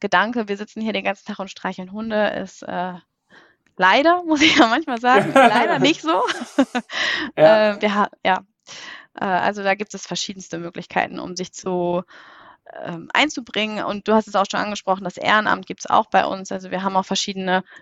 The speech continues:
Speaker 1: regionale Gruppen, wir haben Ortsgruppen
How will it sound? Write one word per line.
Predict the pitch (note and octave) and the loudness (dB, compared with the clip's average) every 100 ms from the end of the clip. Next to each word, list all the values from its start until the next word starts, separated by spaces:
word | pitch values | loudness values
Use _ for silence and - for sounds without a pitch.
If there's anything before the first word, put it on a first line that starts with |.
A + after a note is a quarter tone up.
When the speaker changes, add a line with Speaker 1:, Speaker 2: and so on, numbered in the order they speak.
| _ | _
Speaker 1:
regionale | B3 A#3+ A3 G3 F#3 F3+ | 4 4 4 6 6 4
Gruppen, | - C#4 B3+ A#3 A3 | 0 0 0 -2 2
wir | F#3+ | 2
haben | F#3+ | 2
Ortsgruppen | F#3+ G#3 - G3 - F#3+ F#3 | 2 2 -2 -10 -8 -8 -8